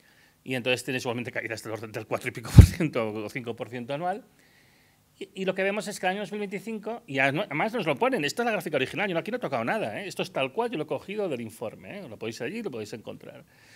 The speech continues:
Y te pone esta doble flecha diciendo, oye, entre el escenario de referencia y esto,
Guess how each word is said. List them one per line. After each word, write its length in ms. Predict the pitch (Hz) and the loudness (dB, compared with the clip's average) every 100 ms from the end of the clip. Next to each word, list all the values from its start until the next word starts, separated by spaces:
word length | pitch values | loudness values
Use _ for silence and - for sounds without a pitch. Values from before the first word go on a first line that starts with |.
| - - | -20 -10
Y 100 | 151 | -4
te 120 | 160 | -2
pone 160 | 190 220 | 0 -2
esta 180 | 196 208 | -2 0
doble 220 | 202 196 | 2 0
flecha 380 | 226 240 - 202 | -2 -6 -4 -4
diciendo, 340 | 160 160 160 | -2 -2 0
oye, 300 | 190 135 - | 2 0 0
entre 220 | 147 147 | -4 -2
el 80 | 160 | -4
escenario 220 | 185 220 | -2 0
de 60 | 240 | 0
referencia 800 | 214 196 151 117 127 110 101 - - - _ | 0 0 0 -2 -4 -4 -4 -10 -20 -20 _
y 180 | 139 196 | -2 0
esto, 460 | 208 - 254 214 | 0 -2 -4 -4